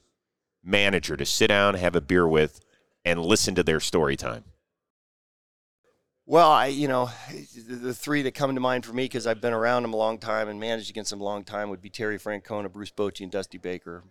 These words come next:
Speaker 2: Have some pretty good stories. I mean, D-, Dusty can keep you there forever and laughing and smiling and crying and your mouth's open and closed. And, and I, you know, I knew Dusty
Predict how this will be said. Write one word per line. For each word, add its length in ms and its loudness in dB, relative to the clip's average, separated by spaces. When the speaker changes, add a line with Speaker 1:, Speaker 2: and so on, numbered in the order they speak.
Speaker 2:
Have 180 -8
some 100 -14
pretty 200 -10
good 160 -12
stories. 440 -8
I 60 -10
mean, 220 -10
D-, 120 -6
Dusty 420 -4
can 160 -14
keep 260 -14
you 80 -12
there 180 -6
forever 600 -6
and 260 -14
laughing 500 -4
and 140 -10
smiling 560 -4
and 120 -10
crying 540 -4
and 300 -14
your 100 -16
mouth's 380 -2
open 340 -4
and 280 -10
closed. 540 -4
And, 140 -12
and 120 0
I, 140 2
you 160 -4
know, 100 0
I 120 2
knew 180 -4
Dusty 560 -2